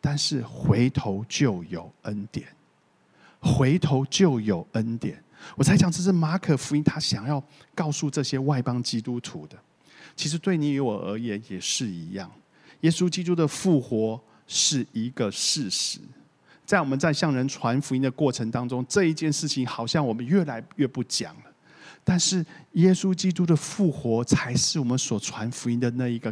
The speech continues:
根本，那是一个不能被人推翻的事实。两千年下来，有非常多人想要推翻这件事，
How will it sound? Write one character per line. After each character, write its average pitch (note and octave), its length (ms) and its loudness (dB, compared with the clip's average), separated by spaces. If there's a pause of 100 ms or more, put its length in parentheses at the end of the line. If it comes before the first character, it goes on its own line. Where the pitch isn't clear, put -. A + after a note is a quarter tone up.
(120)
根 C#3 260 0
本， G#2 180 0 (360)
那 E3 160 4
是 F#3 280 0
一 C#3+ 200 2
个 D3 160 2
不 G3 220 2
能 B2+ 260 2
被 D3+ 160 4
人 A#2+ 220 0
推 C3+ 340 2
翻 C3+ 240 -2
的 A2+ 100 -4
事 F#2+ 380 -2
实。 - 280 -2 (360)
两 A#2+ 180 0
千 E3+ 240 2
年 B2+ 160 0
下 B2+ 200 -4
来， A#2 40 -4
有 G#2+ 160 -4
非 - 260 0
常 D3 220 0
多 D3+ 140 4
人 C#3+ 120 4
想 C3+ 200 -2
要 G2 60 -12
推 A#2+ 280 -6
翻 A#2 180 -6
这 A2+ 120 -8
件 F#2 180 -8
事， - 240 -10